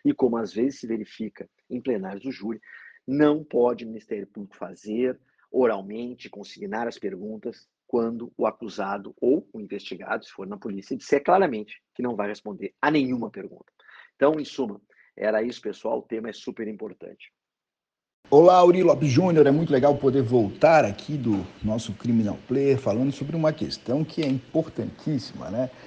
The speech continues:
Speaker 2: Interpretação de texto pode ser sincera, pode ser honesta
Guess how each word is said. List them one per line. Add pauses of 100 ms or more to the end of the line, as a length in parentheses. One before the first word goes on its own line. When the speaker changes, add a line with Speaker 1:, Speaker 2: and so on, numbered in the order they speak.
(200)
Speaker 2:
Interpretação
de
texto
pode
ser
sincera,
pode
ser (420)
honesta